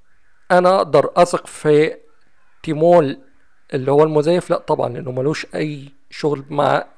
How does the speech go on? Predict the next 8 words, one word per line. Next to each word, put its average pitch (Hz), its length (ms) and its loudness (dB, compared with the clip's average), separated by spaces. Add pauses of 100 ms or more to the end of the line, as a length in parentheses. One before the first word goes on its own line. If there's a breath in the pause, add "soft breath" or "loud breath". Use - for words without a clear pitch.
ال-، 135 280 -10 (480)
اللي 131 120 -4
هو 139 160 0
التيمول 151 580 0 (100)
الحقيقي. - 420 -12 (840 soft breath)
طيب 120 260 0 (260 soft breath)
هل 180 400 4 (440 soft breath)
انا 165 300 0